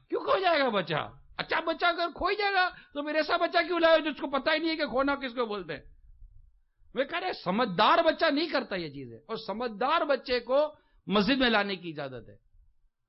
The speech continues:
اور جب تک بچہ نابالغ نہ ہو جائے، یعنی نابالغ کو صفوں میں کھڑا نہیں رکھ سکتے۔ بچہ بالغ ہو جائے پھر صف میں کھڑا رہ سکتا ہے، مردوں کی صفوں میں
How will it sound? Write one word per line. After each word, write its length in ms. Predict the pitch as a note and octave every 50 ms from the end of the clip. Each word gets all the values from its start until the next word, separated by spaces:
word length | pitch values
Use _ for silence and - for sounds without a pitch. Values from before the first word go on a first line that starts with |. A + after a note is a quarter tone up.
| _ _ _ _ _ _
اور 160 | _ F3 G#3 G3 D#3 - - -
جب 200 | C3 A#2+ G#3 A3+ A3 - -
تک 200 | - D4+ C4 A#3
بچہ 300 | A3+ A3+ A3+ - - C4
نابالغ 560 | C4 A#3+ G#3+ G3 G3 G3 F#3 F#3 G3 A#3 C#4+
نہ 180 | C4+ B3 A#3+ A3
ہو 140 | G3+ E3+
جائے، 260 | D#3 D3 G3 C4 C4+ G3+
یعنی 200 | F#3+ G#3+ A3 G3+
نابالغ 600 | F#3 E3 F3+ G#3+ G#3+ F3+ F3 F3 F#3 G#3+ B3+ B3+
کو 160 | - C4 B3
صفوں 320 | - - G3 D#3 A3 A3+
میں 100 | A#3 A3+
کھڑا 260 | - F#3+ F#3+ G3 G3
نہیں 160 | G3 G3 F3+ D#3+
رکھ 140 | D3 C3+
سکتے۔ 280 | - - B2 - _ - G2 - _ _ _ _ _ - _ _ _ _ _ _ _ _ - - - _ _ - - - _ _ _ _ _ _
بچہ 260 | C3+ E3 D#3+ - - C#4+
بالغ 400 | C#4 B3 A3 G#3+ B3+ D4+ F#4 F#4+
ہو 140 | F#4 F4+
جائے 200 | F4 E4 F4+ F4 C#4
پھر 100 | F4+ F4
صف 220 | - - C#4+ A#3
میں 120 | A#3+ C#4 B3
کھڑا 200 | A3+ A#3 A3 G3+
رہ 100 | G3 F3+
سکتا 320 | - D#3 - - _ -
ہے، 60 | - _ _ _ _ _ _ _ _ _ _ _ _ _ _ _ _ _ _
مردوں 420 | B2+ D3+ F3 F3 D#3+ C#3+ A3 A3+ A3
کی 100 | A3+ F#3+
صفوں 300 | F#3+ E3+ C#3 F#3 F#3 F3+
میں 180 | F3+ G#3 C#4